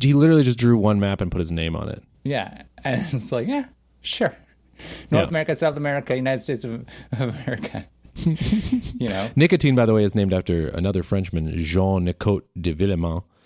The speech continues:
Speaker 1: who was a French diplomat and scholar and was the first to bring tobacco to France.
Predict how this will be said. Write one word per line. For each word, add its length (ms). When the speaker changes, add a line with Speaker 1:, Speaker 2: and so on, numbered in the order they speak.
Speaker 1:
who 80
was 200
a 80
French 500
diplomat 380
and 100
scholar 460
and 140
was 100
the 80
first 260
to 60
bring 160
tobacco 380
to 160
France. 480